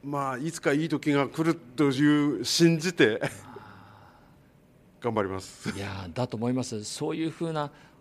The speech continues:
Speaker 2: 気持ちがあるから、私たちは、まあ、普段でも安心していつでも魚を食べることができるわけですけれども、えー、三十年前と海が変わったというふうにおっしゃいました。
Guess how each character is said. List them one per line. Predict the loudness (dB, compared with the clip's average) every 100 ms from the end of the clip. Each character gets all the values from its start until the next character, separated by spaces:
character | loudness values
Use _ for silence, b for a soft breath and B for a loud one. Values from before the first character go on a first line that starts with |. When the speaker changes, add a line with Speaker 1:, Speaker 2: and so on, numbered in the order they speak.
| _
Speaker 2:
気 | -10 -4
持 | -4
ち | -4
が | -2 0
あ |
る | -2
か | 0
ら、 | 0 2
私 | 0 -2 -4 -6
た |
ち | -6
は、 | -4
ま | -2 -2 -4
あ、 | B B B -14
普 | -4
段 | -2 -2
で |
も | -2 -2
安 | -2
心 | -4
し | -4
て | -4
い | -4
つ | -4
で |
も | -4 -2 -6 -12 -20
魚 | -14 -8 -6
を | -4
食 | -4
べ | -4
る | -4
こ |
と | -6
が | -6
で | -6
き | -4
る | -2
わ | -4
け | -6
で | -10
す |
け | -10
れ | -8
ど | -8
も、 | -10 -12 B B B B B -8
え | -2 -2 -2
ー、 |
三 | -6 -6 -6
十 | -4
年 | -2 -2
前 | -2
と | -2 -2
海 | -2
が | -4
変 | -6
わ | -8
っ | -6
た | -6
と | -6
い |
う |
ふ | -8
う |
に | -8
お | -8
っ |
し | -6
ゃ | -4
い |
ま | -4
し | -6
た。 | -14